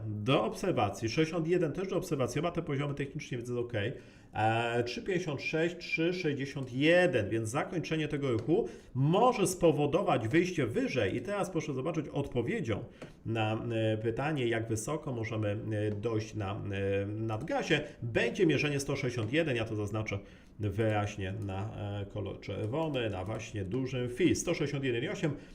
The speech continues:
to są okolice trzy dziewięćdziesiąt pięć. No tyle, moi drodzy, na dzisiaj, bardzo dziękuję za cały, e, wspólny tydzień. E, przypominam, że w poniedziałek słyszymy się na scalpingu, godzina osiemnasta, także bardzo proszę przygotować prace domowe i je wysłać.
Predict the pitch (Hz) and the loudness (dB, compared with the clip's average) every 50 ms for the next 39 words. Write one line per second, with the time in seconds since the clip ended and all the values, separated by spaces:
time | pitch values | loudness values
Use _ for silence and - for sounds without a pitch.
0 | - - - 214 190 180 185 - 147 127 110 - 113 113 127 - - - 113 107 | -20 -12 -6 -4 -2 -2 -2 -2 -2 -2 -2 -2 -2 -2 -2 -2 -2 -2 -4 -4
1 | - - - - - - - - - 208 226 175 113 110 135 151 170 185 165 170 | -6 -10 -16 -20 -12 -10 -8 -2 0 0 0 0 0 0 2 2 2 2 2 2
2 | 170 156 117 110 120 123 - - 131 131 - - - - 98 95 95 95 95 98 | 2 0 0 -2 -2 -2 -4 -6 -6 -8 -8 -12 -10 -6 -4 -2 -2 0 -2 -2
3 | 95 95 98 101 98 - - - - 101 98 98 101 98 98 98 101 104 123 175 | -2 -2 -2 -4 -6 -8 -10 -6 -2 -2 0 0 0 0 0 0 0 0 0 0
4 | 247 269 262 254 - 294 339 311 277 233 190 143 120 107 95 - 98 95 104 107 | 0 0 0 0 2 4 4 4 4 4 4 4 4 2 2 0 0 -2 0 0
5 | 110 120 92 90 - - 95 98 113 113 110 104 104 113 101 98 92 90 - - | 0 -2 -2 -4 -4 -2 -2 -2 -2 -2 -2 -2 -2 -2 -2 -2 -4 -4 -2 0
6 | 123 123 120 120 120 - - - - - - - 101 92 - 107 101 101 101 104 | 0 0 0 0 -2 -6 -12 -18 -20 -16 -12 -10 -10 -4 -2 0 0 0 0 -2
7 | 101 - - - 110 107 104 101 95 98 101 - - - - - - - 104 104 | -4 -4 -2 0 0 2 2 2 2 0 0 -2 -8 -14 -20 -16 -8 -4 -2 -2
8 | 104 104 104 104 104 104 104 107 - - - 120 117 107 107 131 - - - 180 | 0 2 2 4 4 4 2 0 -4 -4 -2 0 2 2 2 0 0 2 4 4
9 | 180 170 135 135 139 139 135 127 127 120 120 110 - 101 107 107 107 110 110 - | 4 4 2 2 2 2 4 4 2 2 0 0 0 2 2 2 2 2 0 -2
10 | - - 123 113 123 135 131 117 110 104 113 110 110 - - 139 151 147 131 107 | -4 -2 -2 -2 -2 -2 -2 -2 -2 -2 -2 -2 -4 -2 -2 -2 0 0 -2 -2
11 | 95 120 113 104 92 90 92 95 95 - - 104 - 117 110 104 - - 98 95 | 0 0 0 2 2 0 0 -2 -2 -2 -2 -2 0 0 -2 -2 -2 -2 -2 -2
12 | 95 95 - - 95 95 95 - - 127 120 117 113 104 104 90 101 104 104 110 | -2 -4 -4 -4 -4 -4 -2 -2 -4 -2 -2 -2 -2 -2 -2 -2 -2 -2 -2 -2
13 | 107 - 131 123 107 92 85 87 - - - 98 95 107 110 104 92 92 101 92 | -2 -2 0 0 0 0 0 -2 -4 -4 -4 -2 -2 -2 -2 -2 -2 -2 -2 -2
14 | 98 107 98 110 104 - 107 - - 101 - 110 101 107 104 113 101 98 95 - | -2 -2 -2 -2 -2 -4 -2 -2 -2 -2 -2 -2 -2 -2 0 0 0 0 0 -2
15 | 110 101 - - 101 101 101 107 107 98 98 92 90 90 98 135 185 175 185 175 | -4 -4 -2 -2 -2 -2 0 0 0 0 0 2 2 2 2 2 2 2 2 4
16 | 131 117 110 - | 4 4 4 2